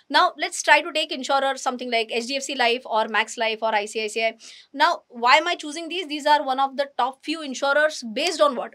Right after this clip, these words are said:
Based on, let's say, something like a claim settlement ratio or amount settlement ratio. It could also be about reliability of the brand. It could be something like high volume of business, right? So these are some parameters that I've used.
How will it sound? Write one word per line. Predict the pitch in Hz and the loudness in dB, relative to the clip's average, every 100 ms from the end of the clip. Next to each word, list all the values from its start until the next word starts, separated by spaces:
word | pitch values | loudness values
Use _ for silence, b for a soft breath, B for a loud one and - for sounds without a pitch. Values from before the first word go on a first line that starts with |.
| 208 | -4
Based | 220 226 | -2 0
on, | 226 226 | -2 -4
let's | 220 | -4
say, | 226 | -4
something | 226 220 208 | -6 -6 -8
like | |
a | 190 | -10
claim | 190 269 294 | -8 -8 -2
settlement | 285 269 262 | -4 -4 -4
ratio | 240 240 247 233 b b | -4 -2 -4 -6 b b
or | 247 311 | 6 6
amount | 302 277 285 | 6 0 -2
settlement | 285 269 254 240 | -4 -6 -10 -6
ratio. | 240 247 240 B B | -6 -6 -8 B B
It | 262 | -8
could | 311 | 2
also | 302 269 330 | 4 4 -2
be | 302 | 0
about | 294 294 | 2 2
reliability | 262 226 226 240 247 | 0 2 2 0 -4
of | 247 | -6
the | 220 | -6
brand. | 214 214 262 294 269 | -4 4 6 6 0
It | 247 | -10
could | 247 | -12
be | 240 | -10
something | 240 226 233 | -10 -8 -6
like | 226 | -6
high | 220 233 277 | -2 0 2
volume | 262 262 262 | 0 -4 -4
of | 262 240 | -8 -8
business, | 240 240 240 - - - | -8 -8 -8 -10 -12 -4
right? | 247 330 b b | -4 -4 b b
So | 320 | -14
these | 330 | -2
are | 403 | -2
some | 427 427 | 0 2
parameters | 330 247 269 269 247 | 2 2 0 -2 -2
that | 226 | 0
I've | 202 | -2
used. | 190 175 | -6 -16